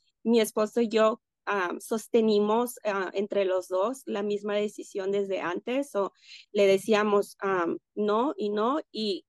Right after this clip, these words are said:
y ya nos llegó el momento en que dijo esta enfermera, pues, con, como yo no puedo, yo imagino en su cabecita de haber pensado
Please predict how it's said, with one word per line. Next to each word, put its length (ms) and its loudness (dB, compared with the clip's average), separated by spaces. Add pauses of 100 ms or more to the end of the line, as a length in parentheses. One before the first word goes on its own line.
y 180 -12
ya 220 -2
nos 220 -2
llegó 320 0
el 80 0
momento 500 -4
en 120 -2
que 140 -6
dijo 320 -4
esta 240 -2
enfermera, 640 -4
pues, 200 -4
con, 240 0
como 260 -2
yo 180 2
no 160 -2
puedo, 300 0
yo 180 0
imagino 500 -2
en 140 -8
su 120 -14
cabecita 560 -2
de 60 2
haber 220 0
pensado 640 -2